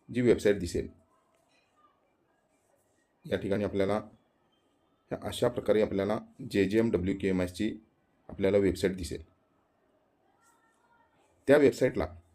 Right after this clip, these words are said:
क्लिक केल्यानंतर आपल्याला डॅशबोर्ड, जल जीवन मिशनचं आपल्याला डॅशबोर्ड ओपन होईल.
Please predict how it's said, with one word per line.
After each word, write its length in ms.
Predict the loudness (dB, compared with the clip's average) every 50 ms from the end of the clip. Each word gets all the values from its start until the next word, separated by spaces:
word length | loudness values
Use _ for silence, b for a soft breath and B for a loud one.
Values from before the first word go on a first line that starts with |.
| _ _ _ _ _ _ _ _ _ _ _ _ _ _ _ _ -6
क्लिक 200 | -4 -4 0 2
केल्यानंतर 400 | 4 4 4 4 2 0 -2 -6 -8 -8 _ _ _ _ _ _ _ _ _ _ _ _ _ _ _ _ _ _ _ _ _ _ _ _ _ _ _ _ _ -8
आपल्याला 460 | -8 -2 0 2 2 2 2 0 -2 -2 2
डॅशबोर्ड, 500 | 2 2 2 2 4 6 6 6 6 4 2 -4 _ _ _ -18 -4 -2
जल 140 | 0 0 0
जीवन 160 | 0 -2 -2
मिशनचं 360 | -2 -2 -4 -6 -4 -2 -2
आपल्याला 280 | -2 0 0 -2 -2 0
डॅशबोर्ड 420 | 0 0 -2 0 0 0 2 2
ओपन 180 | 2 0 -2 -4
होईल. 300 | -4 -4 -6 -8 -10